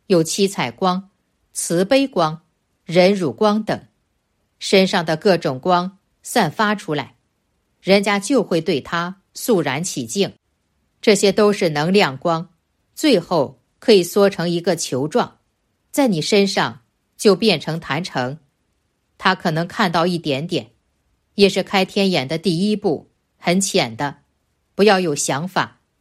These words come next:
好好念经学佛就可以了。问：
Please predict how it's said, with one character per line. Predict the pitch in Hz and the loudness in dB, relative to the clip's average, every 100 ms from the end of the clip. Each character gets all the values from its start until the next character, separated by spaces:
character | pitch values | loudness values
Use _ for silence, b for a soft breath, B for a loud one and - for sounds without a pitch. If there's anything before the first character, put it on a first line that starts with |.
| _ _ _ _ | _ _ _ _
好 | - 180 | 0 0
好 | 160 190 | 2 0
念 | 190 156 | 0 0
经 | 190 190 | 0 0
学 | 190 170 202 | 0 -2 -2
佛 | 175 135 170 185 _ | -2 -2 -2 -4 _
就 | - 220 | 0 2
可 | - - 139 | 2 -2 -2
以 | 170 156 | 0 -2
了。 | 135 _ _ _ _ _ _ _ _ _ - | -4 _ _ _ _ _ _ _ _ _ -2
问： | 262 220 - | 2 2 0